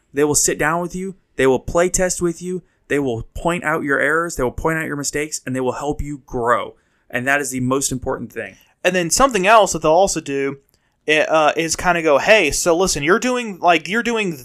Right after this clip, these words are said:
Speaker 2: this combo line. Did you know that you can actually do this, this weird
Speaker 1: Yep.
Speaker 2: interaction with this card?" And you're like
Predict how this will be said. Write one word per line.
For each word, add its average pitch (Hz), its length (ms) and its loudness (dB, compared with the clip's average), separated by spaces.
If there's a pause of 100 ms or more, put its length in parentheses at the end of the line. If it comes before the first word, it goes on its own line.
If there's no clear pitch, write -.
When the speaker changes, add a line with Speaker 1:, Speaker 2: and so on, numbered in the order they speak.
Speaker 2:
this 151 280 4
combo 143 300 0
line. 95 440 -10 (1000)
Did 180 160 0
you 214 120 2
know 240 300 12
that 165 140 4
you 180 120 -2
can 196 100 2
actually 185 300 2
do 170 160 -2
this, 180 480 6 (100)
this 208 260 0
weird 208 280 2
Speaker 1:
Yep. - 140 -4
Speaker 2:
interaction 160 540 6
with 156 120 -4
this 143 240 2
card?" 175 420 10
And 139 140 -4
you're 160 120 0
like 156 340 6